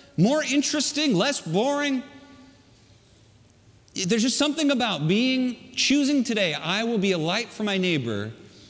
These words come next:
that it makes for me all the light, all the salt I need is there. Isn't that good news? God's got enough light and salt for you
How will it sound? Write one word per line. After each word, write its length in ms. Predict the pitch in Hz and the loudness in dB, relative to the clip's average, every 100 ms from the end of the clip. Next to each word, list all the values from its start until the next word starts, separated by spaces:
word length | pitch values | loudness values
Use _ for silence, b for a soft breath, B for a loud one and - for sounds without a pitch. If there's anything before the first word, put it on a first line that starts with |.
| B | B
that 120 | 147 | -6
it 60 | 147 | -2
makes 360 | 160 160 - - | -2 -2 -4 -6
for 240 | - 160 | -6 0
me 400 | 170 160 113 107 - B B B B B | 2 2 -2 -6 -16 B B B B B
all 180 | - 151 | -4 -2
the 100 | 170 | 0
light, 280 | 156 143 139 - | 0 0 -4 -8
all 220 | - 135 143 | -4 -2 -2
the 80 | |
salt 280 | 135 147 127 | -2 -2 -2
I 140 | 135 120 | -4 -4
need 280 | 117 98 95 - - - | -4 -6 -8 -16 -16 -6
is 200 | 113 107 | -4 -2
there. 300 | 104 87 85 | -2 -4 -4
Isn't 140 | 180 | 0
that 140 | 220 196 | 0 2
good 180 | 190 | 0
news? 400 | 185 214 226 - - - - - - - - - - | -2 -4 -4 -6 -10 -18 -20 -20 -20 -20 -20 -20 -10
God's 200 | 120 139 | -6 -6
got 160 | 147 131 | -4 -4
enough 320 | 120 131 127 | -4 -4 -4
light 240 | 123 127 | -4 -4
and 100 | 120 | -4
salt 280 | 110 120 104 | -6 -6 -8
for 100 | - | -6
you 380 | 107 117 160 | -2 -2 -2